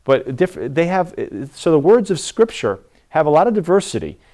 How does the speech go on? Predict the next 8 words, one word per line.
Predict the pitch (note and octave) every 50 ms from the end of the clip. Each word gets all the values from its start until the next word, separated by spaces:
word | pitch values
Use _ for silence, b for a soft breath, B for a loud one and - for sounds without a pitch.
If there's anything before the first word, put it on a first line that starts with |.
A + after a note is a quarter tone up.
| b b b
and | C3+ C#3
there's, | D3+ D3 D3+
there's | - C3+ C#3 D3 C#3+
a | C#3+
historical | D3+ D3 - - F3+ F3+ F3 F3+ F3 C#3
conditionness | - - C3+ C#3+ G3 G3 - - D3 A#2 G#2 F#2+ - - -
to | A#2+ -
each | - C3 D3+ E3+ - - - - - -